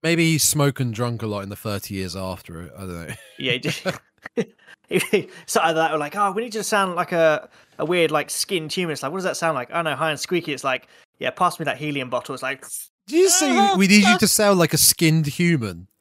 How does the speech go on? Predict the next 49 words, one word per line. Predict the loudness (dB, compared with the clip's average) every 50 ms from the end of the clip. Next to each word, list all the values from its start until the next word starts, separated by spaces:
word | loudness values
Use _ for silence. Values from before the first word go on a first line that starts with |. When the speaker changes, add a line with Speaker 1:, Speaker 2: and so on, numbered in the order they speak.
| _ _ _ _ _
Speaker 1:
What | -4 0 0
does | 2 2 2 0 -2
a |
Speaker 2:
Well, | -2 -4 0 4
Speaker 1:
skinned | 6 8 8 8 8 6
Speaker 2:
yeah. | 6
Speaker 1:
human | 8 8 8 8 8 8 8 6
sound | 6 6 6 6 6 6 4 2
like? | 0 0 -2 -6 -8 -6
Probably | -2 0 0 2 2
in | 0 0 -2 -2 -6 -6
pain. | 0 2 4 4 4 2 -2 -4 0 4
Speaker 2:
Oh! | 6 8 8 8 8 4 2 2 0 0 0
<laughs> | -10 -20 -20 _ _ _ _ _ _ -6
Yeah, | -4 -2
exactly. | 0 0 -2 -2 -2 -4 -8 -8
You | -8 -10 -8 -6
scream | -4 -2 0 2 6 6
Speaker 1:
Well, | 8
Speaker 2:
a | 8
lot | 8
Speaker 1:
you | 8 10
Speaker 2:
when |
Speaker 1:
wouldn't, | 10 8 8
Speaker 2:
you're | 6 -2 -2 0
high | 4
Speaker 1:
you | 4 6
Speaker 2:
and | 8 8
Speaker 1:
wouldn't | 6 6 4 4
have | 8 8 8 10 8
any | 6 6 6 6 6
lips. | 6 6 6 6 6 4 2 _ -20 -20 -20 _ _ _ -4 -2
So | 2 2
you'd | 4 2 2 -2 -6 _ -8 -2
sound | 2 4 6 6 6
Speaker 2:
Oh, | 6
yeah, | 4 2
Speaker 1:
like, | 2 0
Speaker 2:
no. | -2 -6 -6 -6 -8 -6 -4
Speaker 1:
you'd | -4 -2 -2
sound | 2 2 4 4 6
like | 8 8 8 6 4 0 _
Gary | 2 4 6 8 8 8 8
Oldman | 8 6 6 4 4 2 2 0 0 -2
from, | -2 2 4 4 4 4 2 2
um, | 2 2 2 2 0 0 -2 -4 -4 -6 -8 _ _ -8
Hannibal. | -4 -2 -2 -2 -2 -4 -10 -12 _ _ _ _ _ _ _ _ _ _ _ _ _ _ _ _ _ _ _ _ _ _ _ _ _ _ _ _ _ _ _ _ 0
Speaker 2:
Oh, | 2 4 4 6 6 6 6 6 6 6 4
yeah, | 2 -4 -4 -2 -2 -2